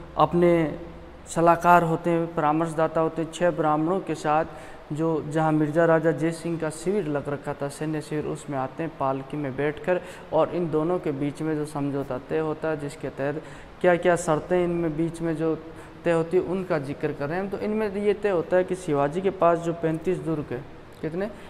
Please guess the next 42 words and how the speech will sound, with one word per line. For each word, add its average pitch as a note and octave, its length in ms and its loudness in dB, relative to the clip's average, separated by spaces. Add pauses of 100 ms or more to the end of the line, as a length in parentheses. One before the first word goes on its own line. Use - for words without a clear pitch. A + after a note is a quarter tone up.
(180)
पैंतीस F#3 360 2
दुर्ग D3 320 -2
है, C3+ 80 -2 (380)
उन A#3+ 180 4
दुर्गों G3+ 320 4
में G3 140 2
से F#3+ 140 -4
तेईस E3+ 400 0
दुर्ग E3 240 -2
किसे F3 220 -4
सौंप D#3 280 -4
दिए D#3 260 -4
जाएंगे, D#3+ 340 -2
मुगलों D3 400 -2
को D#3+ 120 -6
सौंप C3+ 400 -8
दिए C#3+ 160 -4
जाएंगे, C#3 320 -4
ये D3+ 200 -4
बात C#3+ 220 -4
पहले C#3 380 -6
तय C#3+ 160 -6
होती C3 260 -6
है। C3+ 60 -6
शिवाजी C#3+ 400 -4
ने D3+ 140 -4
इस D3 100 -8
बात D3 240 -2 (100)
पे D3 40 -2
अपनी D3 240 -4
सहमति D#3 480 -4
क्या D#3+ 180 -2
कर D3+ 140 -4
दी D3 160 -6
जाती D#3 320 -2
है, F#3+ 60 2 (400)
प्रकट G3+ 300 6
कर G#3+ 120 6
दी G3 180 2
जाती G3 360 6
है। G#3 160 6 (400)
और G#3+ 260 12